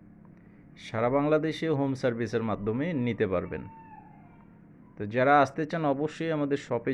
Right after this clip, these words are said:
চলে আসবেন, এসে দেখে নিতে পারবেন শাড়িগুলো।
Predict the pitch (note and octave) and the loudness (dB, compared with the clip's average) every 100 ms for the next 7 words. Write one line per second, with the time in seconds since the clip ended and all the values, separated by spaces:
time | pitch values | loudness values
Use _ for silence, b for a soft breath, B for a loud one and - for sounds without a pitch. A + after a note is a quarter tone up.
0 | C3+ A#2+ A#2+ A#2+ A#2 A#2+ C3 C#3 - G2+ | -2 -2 2 2 2 -2 -4 -4 -4 -4
1 | - A2 G#2+ G#2+ G#2 A2+ A#2 A2 A2+ A2+ | -4 -4 -2 -2 -2 -2 -2 -2 -2 -2
2 | A2 C3 B2 G#2 G2+ G2+ A2 D3 | -2 -6 -4 -2 -2 -2 -2 -2